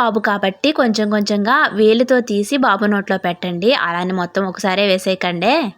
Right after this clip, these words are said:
అన్నిసార్లు ఎందుకు చెప్తున్నానంటేనండి, మాకు తెలిసిన ఒక ఆవిడ చిన్న బాబుకి ఆ పలంగా ఏదో ఉగ్గు పోసినట్టు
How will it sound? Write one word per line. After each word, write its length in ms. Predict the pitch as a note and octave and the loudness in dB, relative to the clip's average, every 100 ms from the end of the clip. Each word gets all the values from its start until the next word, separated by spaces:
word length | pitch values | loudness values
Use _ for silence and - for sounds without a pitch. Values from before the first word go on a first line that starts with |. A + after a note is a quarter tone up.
| _ - A#3 | _ -6 0
అన్నిసార్లు 440 | B3+ D4 D4 D4 | 2 2 2 2
ఎందుకు 180 | C#4+ B3+ B3+ | 2 2 2
చెప్తున్నానంటేనండి, 920 | A#3 - A3 G#3+ G#3 G3+ G3+ G3 G3+ D4 | 0 0 0 2 0 0 0 0 0 2
మాకు 180 | C#4 A3+ G#3 | 0 0 -2
తెలిసిన 320 | F#3+ G3 B3+ A#3+ | -2 -2 0 0
ఒక 100 | A#3 | 0
ఆవిడ 200 | F#3+ F#3 G#3+ C4 | 0 0 0 -2
చిన్న 180 | A#3 G3+ G#3 | -2 -2 0
బాబుకి 500 | A3 G3+ G3+ - C4 D#4+ C#4 G3 - | 0 0 -2 -2 -2 2 0 0 0
ఆ 20 | G3 G3+ | 0 0
పలంగా 380 | F#3+ G3 A3 C4+ G#3+ | -2 -2 0 0 0
ఏదో 140 | G#3+ G3+ | 0 -2
ఉగ్గు 160 | F#3+ G#3 | -2 0
పోసినట్టు 380 | A3+ A3+ G#3 G3+ | 0 0 -2 -4